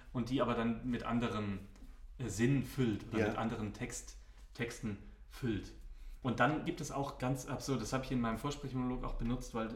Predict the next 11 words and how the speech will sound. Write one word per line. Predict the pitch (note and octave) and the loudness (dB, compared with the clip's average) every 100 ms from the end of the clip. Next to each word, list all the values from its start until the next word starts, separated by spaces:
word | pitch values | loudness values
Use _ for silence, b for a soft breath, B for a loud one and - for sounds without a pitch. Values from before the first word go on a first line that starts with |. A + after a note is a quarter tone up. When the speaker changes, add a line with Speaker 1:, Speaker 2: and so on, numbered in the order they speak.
| - | -4
Speaker 1:
weil | G#2+ | -4
ich | - | -4
das | A#2 - | -6 -4
so, | A#2 A2 A2+ b b - | -2 -2 -2 b b -6
so | - | -4
perfide, | G#2 A#2 - D#3 D3 C3+ C3 B2+ - | -2 -2 -2 -2 2 2 2 0 -4
äh, | A#2+ - B2 | -8 -6 -6
und | B2+ | -2
sarkastisch | A2+ - C3+ - B2+ - | -2 -2 -4 -2 -2 -4
großartig | A#2+ D3 C3+ B2 - | 0 0 0 -4 -6
fand, | - - A#2+ B2 | -8 0 0 0